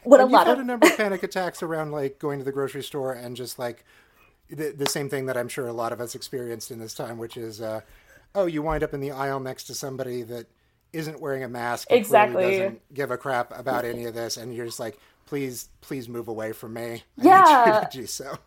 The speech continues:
Speaker 1: Yeah, it's, like, the stress for yourself, but more than that, I'm like, "I'm in a room full of people, and X percentage of you are going to die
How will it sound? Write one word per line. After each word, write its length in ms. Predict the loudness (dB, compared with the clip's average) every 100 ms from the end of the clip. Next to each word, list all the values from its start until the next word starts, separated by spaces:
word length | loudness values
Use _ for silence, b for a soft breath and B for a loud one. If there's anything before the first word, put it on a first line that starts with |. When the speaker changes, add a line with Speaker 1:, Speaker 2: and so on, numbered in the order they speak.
| 2
Speaker 1:
Yeah, 320 | 8 10 10
it's, 160 | 6 6
like, 160 | 6
the 100 | 6
stress 300 | 2 6 4
for 100 | 4
yourself, 480 | 4 4 4 4 4
but 140 | 0 2
more 160 | 2
than 120 | 4 2
that, 160 | 2
I'm 80 | 4
like, 240 | 2 2 4
"I'm 220 | 4 6
in 80 | 4
a 80 |
room 260 | 2 0 0
full 180 | 2 2
of 160 | 0
people, 380 | -4 0 4 4
and 240 | 4 0 2
X 220 | 0 0 0
percentage 440 | 0 4 2 2
of 80 | 2
you 120 | 4
are 100 | 6
going 220 | 4 4
to 60 | 2
die 500 | 4 6 4 4